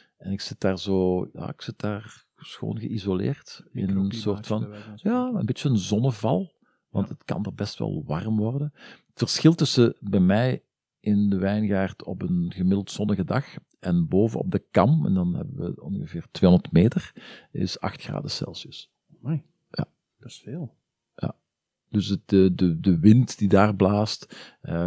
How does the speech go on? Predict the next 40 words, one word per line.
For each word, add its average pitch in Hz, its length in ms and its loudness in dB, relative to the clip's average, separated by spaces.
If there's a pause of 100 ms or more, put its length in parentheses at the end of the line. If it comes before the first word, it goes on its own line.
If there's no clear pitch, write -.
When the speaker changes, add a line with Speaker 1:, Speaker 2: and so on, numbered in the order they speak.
(120)
Speaker 1:
koelt 92 320 -8
natuurlijk 85 420 -4
voor - 160 -12
een 78 60 -14
groot - 180 -6
stuk - 220 -8
af. 156 160 0
Ik - 80 -4
zit - 320 -6
een - 60 -10
beetje - 200 -8
beschermd - 520 -2
tussen, 76 520 -4
tussen 69 300 -10
bos. - 340 -2
Zeker 78 240 -4
de 80 100 2
noord- 78 380 2
en 78 120 -2
de 71 80 -2
westkant - 560 -4
is, - 200 -8
is - 140 -10
goed 110 180 -4
beschermd. - 540 -6 (500)
En 95 180 4
dan 78 160 6
maakt 78 260 0
dat 78 160 -2 (360)
het - 200 -12
bij 67 120 -8
mij 65 400 -10
lekker, - 360 -14
eh, 78 480 -14
gezellig 71 420 -6
en 71 360 -6
windstil 95 680 0
en 76 140 0
warm 62 300 -4
is. - 240 -14